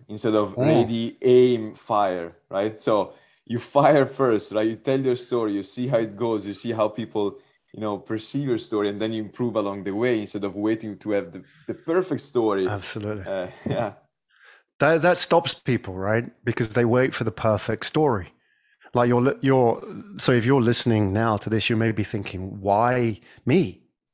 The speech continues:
Speaker 2: You know, I
Speaker 1: Yeah,
Speaker 2: haven't
Speaker 1: exactly. Let's talk a little bit,
Speaker 2: sold a
Speaker 1: little bit about
Speaker 2: billion dollar
Speaker 1: this. Yeah,
Speaker 2: company."
Speaker 1: this is very interesting. Yeah.
Speaker 2: Right? So they're, they're thinking, "I, I, why would anybody listen to my story?"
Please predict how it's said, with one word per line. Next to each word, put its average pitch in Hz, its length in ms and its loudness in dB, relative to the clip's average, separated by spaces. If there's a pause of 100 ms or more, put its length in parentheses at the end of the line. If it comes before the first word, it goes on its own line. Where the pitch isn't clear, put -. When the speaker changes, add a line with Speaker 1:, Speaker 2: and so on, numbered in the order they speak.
(580)
Speaker 2:
You 110 120 -2
know, 98 80 -4
I 98 80 -2
Speaker 1:
Yeah, 110 60 2
Speaker 2:
haven't 113 160 2
Speaker 1:
exactly. 110 300 -2
Let's 139 120 -4
talk 185 180 -4
a - 40 -6
little 139 100 0
bit, 120 80 2
Speaker 2:
sold 127 280 6
a 117 60 2
Speaker 1:
little - 0 -
bit 113 140 2
about 127 40 4
Speaker 2:
billion 120 200 4
dollar 113 200 2
Speaker 1:
this. 104 40 -2
Yeah, 110 60 0
Speaker 2:
company." 104 320 0
Speaker 1:
this 87 180 -10
is - 60 -18
very 98 240 -6
interesting. 104 460 -10
Yeah. 101 220 -8 (600)
Speaker 2:
Right? 120 340 0 (320)
So 117 200 0
they're, 120 160 2
they're 120 140 2
thinking, 113 460 0
"I, 123 160 2
I, 175 400 2
why 175 280 2
would 180 140 4
anybody 175 300 2
listen 160 280 4
to 143 100 0
my 156 220 2
story?" 113 460 0